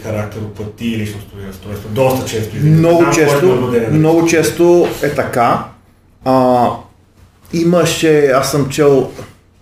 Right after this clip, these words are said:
Speaker 2: научен ресърч, че в,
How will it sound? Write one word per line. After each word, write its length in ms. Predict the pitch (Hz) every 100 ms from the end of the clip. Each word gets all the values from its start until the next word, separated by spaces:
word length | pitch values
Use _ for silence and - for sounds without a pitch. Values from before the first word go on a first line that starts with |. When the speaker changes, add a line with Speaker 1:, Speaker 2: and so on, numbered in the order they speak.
| -
Speaker 2:
научен 680 | 139 143 143 143 127 110 - -
ресърч, 520 | 127 - - 151 165 - - -
че 240 | - 143
в, 360 | 120 120 127